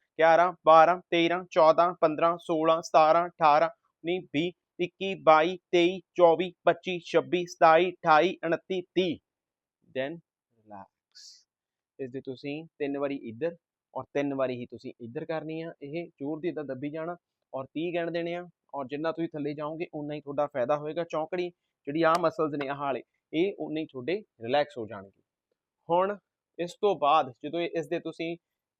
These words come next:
ਜਿਹੜੀ ਕਸਰਤ ਹੈ, ਇਸ ਦੇ ਤੁਸੀਂ ਪੰਜ ਸੈੱਟ ਇੱਧਰ ਲਾਉਣੇ ਆ,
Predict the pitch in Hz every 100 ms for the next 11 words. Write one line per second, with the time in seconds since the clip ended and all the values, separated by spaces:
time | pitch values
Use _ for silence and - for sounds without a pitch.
0 | _ 151 165 - 147 - 165 143 147 -
1 | _ _ _ - 151 156 151 147 156 151
2 | 147 - 139 147 175 170 135 147 160 170